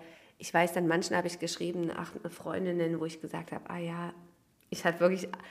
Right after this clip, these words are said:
ein, zwei Freundinnen habe ich gesagt, „Ah ja, nach vierundzwanzig Stunden, ah, es geht mir viel, viel besser.“ Und die haben gesagt, „Ah ja, war bei mir auch so, hast es überstanden, jetzt kommt nur noch so ein kleines bisschen der Schwanz danach.“ Und dann manche haben gesagt, „Oh nein,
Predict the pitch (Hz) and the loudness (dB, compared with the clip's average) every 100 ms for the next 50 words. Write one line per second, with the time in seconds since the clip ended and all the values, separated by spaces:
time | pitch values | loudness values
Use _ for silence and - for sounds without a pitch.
0 | - - 196 220 226 196 - 185 190 190 | -16 2 4 6 4 2 4 4 4 2
1 | 170 - 165 165 - 180 170 175 170 170 | 0 2 2 2 0 2 4 4 2 0
2 | 196 196 170 170 - 175 175 170 - 156 | -2 0 0 0 0 -2 0 -4 -6 -12
3 | - - 165 - - 202 202 170 165 170 | -12 -10 -10 -6 0 0 2 0 0 0
4 | 165 165 170 202 - 262 233 233 226 - | 0 0 0 0 2 4 4 2 -2 -16
5 | - - 202 208 208 208 - 185 180 185 | -18 0 2 4 4 4 4 2 0 2
6 | 185 180 - - - - 180 190 180 160 | 4 2 -6 -12 -10 -8 -4 -2 0 2
7 | 165 170 170 170 - 160 165 170 170 160 | 0 0 -2 -2 -4 -2 0 0 -2 -6
8 | - 160 165 - 165 170 156 156 160 - | -2 -2 -2 -4 -6 -4 -2 -2 -4 -12
9 | - - - 160 165 170 175 160 156 156 | -12 -6 4 6 6 2 0 2 2 0
10 | 165 - - - - - 190 185 175 175 | -2 -14 -20 -20 -20 -6 2 6 6 6
11 | 208 170 170 170 165 160 - - 202 180 | 6 6 6 4 0 -2 -4 2 2 2
12 | 175 | -2